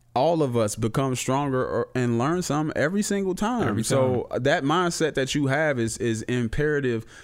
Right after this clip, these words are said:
Speaker 1: to growth at the end of the day, because if you just so busy wallowing in the things that happen to you, how you gonna move on to the next problem anyway?
Speaker 2: And that's how you can tell people that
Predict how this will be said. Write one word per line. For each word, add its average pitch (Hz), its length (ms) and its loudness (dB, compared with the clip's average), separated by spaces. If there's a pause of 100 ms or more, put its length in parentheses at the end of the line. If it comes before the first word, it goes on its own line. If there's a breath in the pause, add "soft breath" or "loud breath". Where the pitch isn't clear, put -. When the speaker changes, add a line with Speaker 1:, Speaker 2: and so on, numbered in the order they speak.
(180 loud breath)
Speaker 1:
to 120 100 0
growth 110 480 0
at 113 140 0
the 110 80 0
end 120 180 0
of 110 80 0
the 104 60 -2
day, 139 240 0
because 110 420 -2 (220 loud breath)
if 107 160 0
you 147 140 0
just 127 420 -2
so 131 180 0
busy 123 300 0
wallowing 117 480 0
in 107 80 2
the 107 80 0
things 127 300 -2
that 107 140 2
happen 135 300 -2
to 160 160 -2
you, 147 140 -2
how 143 80 -2
you 147 120 -2
gonna 156 140 -4
move 160 160 -4
on 160 120 -4
to 160 100 -6
the 156 80 -4
next 165 240 -4
problem 160 360 -4
anyway? 127 520 -4 (200)
Speaker 2:
And 113 120 0
that's 117 140 2
how - 80 2
you 110 160 2
can 110 120 2
tell 113 160 2
people 113 380 2
that 110 300 0